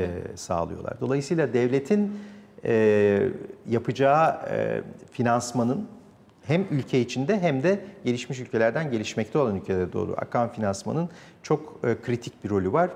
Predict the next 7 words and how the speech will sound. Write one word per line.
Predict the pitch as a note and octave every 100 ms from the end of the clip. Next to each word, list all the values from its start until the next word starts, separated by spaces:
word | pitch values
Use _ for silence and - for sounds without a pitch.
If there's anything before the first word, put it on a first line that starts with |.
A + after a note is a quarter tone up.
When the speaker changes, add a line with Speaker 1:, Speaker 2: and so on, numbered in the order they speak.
| -
Speaker 2:
Bakü'de | C#3+ B2 B2 B2
büyük | C#3 C#3 -
ölçüde | - F#2+ - D3
bunları | A2+ G2+ F2+
tartışacağız | E2+ E2+ - - -
gibi | G#2+ A#2
görünüyor. | F#2 F2